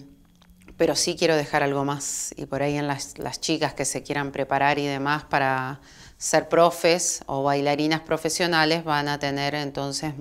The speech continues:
muchas más herramientas en cuanto al conocimiento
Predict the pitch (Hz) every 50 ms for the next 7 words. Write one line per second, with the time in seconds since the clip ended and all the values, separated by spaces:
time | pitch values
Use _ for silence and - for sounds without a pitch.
0 | - - 143 143 147 143 - 147 135 139 139 143 139 - - - - - - -
1 | - - - - 143 151 143 139 143 156 156 156 165 170 156 170 156 160 151 143
2 | 143 135 135 139 139 135 147 143 143 143 139 - 175 170 170 170 170 175 175 175
3 | 180 175 160 180 175 175 180 175